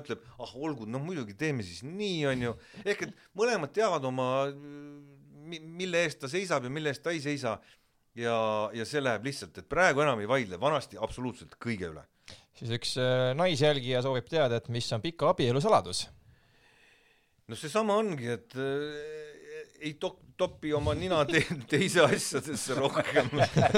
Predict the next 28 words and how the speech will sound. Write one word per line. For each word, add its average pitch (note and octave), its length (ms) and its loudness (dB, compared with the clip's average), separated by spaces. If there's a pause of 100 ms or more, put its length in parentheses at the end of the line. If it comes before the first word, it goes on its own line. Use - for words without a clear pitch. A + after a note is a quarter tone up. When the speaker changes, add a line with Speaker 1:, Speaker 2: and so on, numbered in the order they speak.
(160)
Speaker 1:
<laughs> - 720 0
Et C#3 100 -10
lased F3+ 320 -2
inimesel F#3 400 -2
olla, B2+ 400 2 (320)
et, - 320 -6
äh, G#2+ 480 -6 (480)
ja C3+ 240 2
abikaasa, D3+ 640 0 (200)
vaata, B2+ 200 -2 (160)
meil F#3+ 240 0
on C3+ 160 -4
nii, A2 320 -2
et, G2 320 -6 (1200)
äh, G2+ 480 -10 (2250)
eks - 160 -6
peab F3+ 320 6
ju B2 60 0
mingi C3 260 -2
klapp - 480 -2
olema, F2+ 320 -4
ega F#2+ 100 -8
muud C#3 300 -4
moodi F#2+ 260 -4
ju F2+ 80 -8
ei D#2+ 100 -12
saa A2 460 0
ja, F#2 140 -4